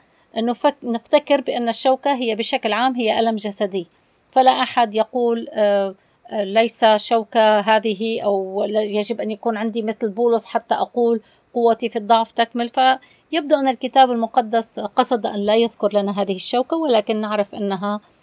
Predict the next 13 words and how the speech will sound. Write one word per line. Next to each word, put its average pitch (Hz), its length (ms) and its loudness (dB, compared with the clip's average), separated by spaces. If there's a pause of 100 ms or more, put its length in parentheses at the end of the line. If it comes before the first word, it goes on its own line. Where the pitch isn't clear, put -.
(280)
آه، 208 260 -2
أمر 254 200 2
في 262 140 -4
جسده، 202 580 -2 (420)
ضعف 262 360 4
في 233 120 -4
جسده. 202 520 -4 (1500)
في - 80 -4
البداية 294 480 6
بولس 277 540 0
كان 226 460 -2
يطلب 262 380 0 (140)
أن، 214 160 -4